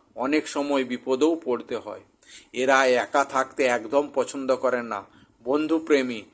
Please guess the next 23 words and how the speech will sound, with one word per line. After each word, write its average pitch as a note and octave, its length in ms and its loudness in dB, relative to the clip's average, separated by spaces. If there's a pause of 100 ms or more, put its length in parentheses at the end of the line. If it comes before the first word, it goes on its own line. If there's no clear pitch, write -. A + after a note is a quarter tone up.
(200)
সবারই C#3 420 4 (100)
সঙ্গে C#3 240 0 (100)
কথাবার্তা C3+ 640 2
বলতে, B2+ 380 -2 (480)
আলাপ B2+ 400 4
আলোচনা B2+ 480 0
করতে, C3+ 480 -4 (500)
নতুন C3+ 300 -2 (100)
নতুন D#3 340 -2
বন্ধু C3+ 420 -4 (800)
তো C#3 100 0 (280)
অন্বেষণ C3+ 580 -2
করতে C3 320 -2 (120)
পছন্দ B2 420 -6
করেন। G#2+ 320 -6 (400)
সব D3+ 320 6
সময় D3+ 340 2 (180)
আনন্দে D3+ 360 2
থাকতে C#3 400 2
পছন্দ C3 480 -2
করেন। A2+ 300 -2 (460)
বুধবারের C3+ 680 6
জাতকরা C3+ 560 8